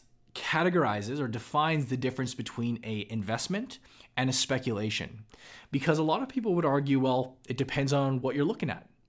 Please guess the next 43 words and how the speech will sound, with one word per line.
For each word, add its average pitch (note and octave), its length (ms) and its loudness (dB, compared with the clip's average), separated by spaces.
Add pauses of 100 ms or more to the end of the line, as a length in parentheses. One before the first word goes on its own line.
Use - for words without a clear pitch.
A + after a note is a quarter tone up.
what C#3 300 2
asset F3+ 320 4
you're C3 120 2
looking G#2 260 -2
at." - 240 -12 (260)
For C3+ 140 4
example, C#3 400 4
a B2 60 2
stock D#3+ 380 0
may D3 200 4
be C#3 100 4
considered C3 400 0
a B2 80 0
speculation C#3 800 -2 (240)
because B2 420 0
it's G#2+ 260 -2 (240)
riskier D3 720 2 (120)
and B2 140 -2
because A#2 280 0
companies, C#3 600 0
we B2 140 0
don't A#2+ 180 -2
know B2 120 -2
what's A2+ 200 -4
gonna A2+ 160 -2
happen F3 320 2
with E3 120 0
the D#3+ 60 -4
future, D#3 440 2
there's A2 160 0
a A2+ 40 -4
lot G#2+ 200 0
of G2 60 -6
uncertainty, F3+ 680 -2 (320)
whereas C#3 340 2
a C3+ 60 2
bond, D3 360 6
on D3+ 120 2
the C3 100 2
other A#2+ 160 0
hand, A#2+ 320 -2
would A2+ 240 -2
be A2+ 320 -2